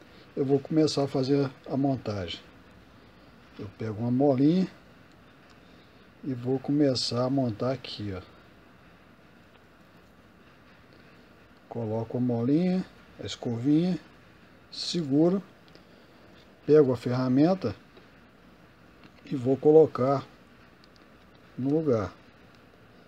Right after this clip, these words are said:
Já segurei a primeira escova. Agora eu vou direcionar aqui o rasgo para esse outro suporte.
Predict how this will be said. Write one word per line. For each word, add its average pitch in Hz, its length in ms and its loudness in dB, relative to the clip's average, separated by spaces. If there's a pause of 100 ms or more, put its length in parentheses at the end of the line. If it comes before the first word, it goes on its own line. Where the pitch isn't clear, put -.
(180)
Já 120 200 -6
segurei 131 480 0
a 139 40 2
primeira 147 320 2
escova. 110 440 -4 (1500)
Agora 165 380 4
eu 180 40 6
vou 180 260 6
direcionar 160 840 0
aqui 151 360 0 (380)
o 139 140 -2
rasgo 120 500 0 (1040)
para 131 220 0
esse 151 480 0 (160)
outro 151 240 2
suporte. 127 760 -4